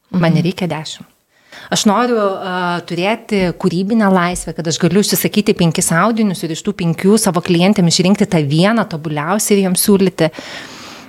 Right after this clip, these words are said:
Speaker 1: Man yra kaifas, kai aš galiu nupirkti sau ir savo sūnui kelionę ir išskristi. Ta prasme, pinigai man tai yra absoliuti laisvė.
Speaker 2: Mhm.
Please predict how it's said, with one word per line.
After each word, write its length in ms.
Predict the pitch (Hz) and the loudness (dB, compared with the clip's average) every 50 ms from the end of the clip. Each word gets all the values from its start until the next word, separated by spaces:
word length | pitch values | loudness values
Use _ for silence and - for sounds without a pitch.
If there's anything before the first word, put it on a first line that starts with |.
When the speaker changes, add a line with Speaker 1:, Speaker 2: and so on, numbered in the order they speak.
| - _ | -6 _
Speaker 1:
Man 180 | - 196 202 202 | 0 2 2 2
yra 220 | 208 220 220 196 - - - _ | 2 2 0 -2 -4 -8 -18 _
kaifas, 600 | _ - 175 175 196 240 277 - - 220 - - - | _ -4 -2 -2 -2 -2 -4 -2 -2 -4 -4 -4 -4
kai 80 | 196 | -6
aš 140 | 180 165 143 - | -6 -4 -4 -6
galiu 220 | 180 165 175 202 | -6 -4 -2 0
nupirkti 600 | 226 226 202 - - 190 220 220 - - 220 208 196 185 156 - - _ _ _ _ _ _ _ _ _ - - - | 0 -2 -2 -2 -2 -2 -2 -4 -2 0 0 0 0 0 -4 -8 -16 _ _ _ _ _ _ _ _ _ -20 -8 -6
sau 320 | - - - 151 165 185 202 | -4 -2 0 0 0 0 0
ir 100 | 208 196 | -2 -4
savo 240 | 196 - 170 143 | -4 -4 -4 -4
sūnui 360 | 147 - - 185 208 247 233 240 | -4 -4 -2 0 2 2 0 0
kelionę 560 | - 160 147 147 151 185 226 247 233 202 170 | -4 -6 -6 -4 0 2 2 2 2 2 2
ir 80 | 160 147 | 0 -2
išskristi. 600 | 143 - - - - 170 220 - - - - 151 - | -4 -6 -6 -2 2 2 2 2 0 -4 -6 -6 -4
Ta 80 | 190 | -2
prasme, 380 | 185 202 - 226 220 233 240 247 247 - - - - - - - - - - _ - | 0 2 4 4 4 4 0 -2 -4 -10 -16 -18 -20 -20 -20 -20 -20 -20 -16 _ 2
pinigai 560 | 220 214 208 190 170 151 - 170 208 277 392 508 494 370 | 2 4 4 2 0 0 -2 0 0 2 2 2 2 4
man 180 | 262 226 254 262 | 4 4 4 2
tai 200 | 254 - 233 240 | 2 2 2 2
yra 140 | 240 233 220 220 | 2 0 0 -2
absoliuti 680 | - - - - - 196 180 175 180 - _ - 285 311 - - - | -6 -10 -8 -6 -4 -2 -2 -4 -6 -6 _ 0 0 0 0 -2 -4
laisvė. 760 | - 185 196 208 214 233 233 208 175 - - - - - - _ _ _ _ _ _ _ | 0 2 4 4 4 2 0 -2 -2 -4 -6 -8 -12 -16 -20 _ _ _ _ _ _ _
Speaker 2:
Mhm. 300 | - 185 165 160 160 165 | -2 -2 -2 -2 -2 -4